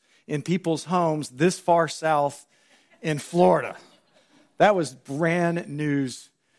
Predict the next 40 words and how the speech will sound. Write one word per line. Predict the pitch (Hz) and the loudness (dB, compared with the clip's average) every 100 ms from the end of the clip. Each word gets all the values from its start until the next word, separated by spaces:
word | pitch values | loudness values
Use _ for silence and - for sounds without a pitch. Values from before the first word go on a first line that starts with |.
| _ _ _ | _ _ _
to | - | -6
me. | 151 135 95 | -4 -4 -8
So | - 139 127 | -10 -6 -4
I, | 127 123 110 - _ _ _ | -2 -4 -8 -18 _ _ _
I | 170 | -2
appreciate | 175 208 - 170 156 | 0 -2 0 -2 0
the | 151 | -2
optimism. | 156 151 120 95 - - | -2 -6 -12 -14 -20 -16
I | 113 | -10
really | 131 151 147 | -4 -2 -2
do. | 147 156 - _ _ - - _ _ _ _ | -2 -6 -10 _ _ -20 -20 _ _ _ _
Um, | 127 131 123 113 104 _ _ | -8 -6 -6 -10 -16 _ _
but | - | 0
nevertheless, | 175 185 156 135 - - _ _ _ _ _ | 2 4 2 0 -6 -20 _ _ _ _ _
uh, | 131 135 139 | -6 -6 -4
it | 160 - | -4 -4
really | 151 160 151 | 0 2 2
is | 139 | -2
an | 135 | -6
honor | 131 127 127 123 113 - _ _ _ _ _ _ _ | -8 -8 -8 -10 -12 -16 _ _ _ _ _ _ _
and | 113 | -14
a | |
privilege | 117 135 117 120 104 - - _ | -8 -6 -4 -6 -10 -16 -20 _
to | 110 | -8
be | 117 | -6
with | 110 117 - | -6 -8 -10
you. | 101 | -14
I | 104 | -10
look | 117 113 | -12 -12
forward | 123 120 110 | -10 -10 -10
to | 107 92 _ | -14 -16 _
getting | - 123 110 | -14 -12 -12
to | 113 | -12
know | 113 | -10
each | 113 117 | -10 -12
and | 120 110 | -12 -12
every | 110 120 | -10 -10
one | 139 175 | -10 -12
of | 104 | -14
you, | 92 - | -18 -20